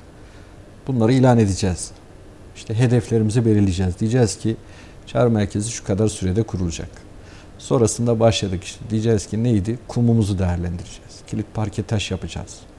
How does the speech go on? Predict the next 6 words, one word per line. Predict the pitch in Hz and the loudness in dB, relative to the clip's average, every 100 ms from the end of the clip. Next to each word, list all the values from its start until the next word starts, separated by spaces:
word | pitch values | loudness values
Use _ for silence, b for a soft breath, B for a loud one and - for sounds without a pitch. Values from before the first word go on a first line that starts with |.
| - | -4
Bunun | 123 | 0
makinalarını | 117 110 117 113 110 107 104 | 0 0 0 2 2 2 0
ne | 123 | -2
kadar? | 117 98 101 - B B B B | -2 -2 -4 -6 B B B B
Şimdi | - - 123 - | -10 -6 -6 -4
ben | 113 | -2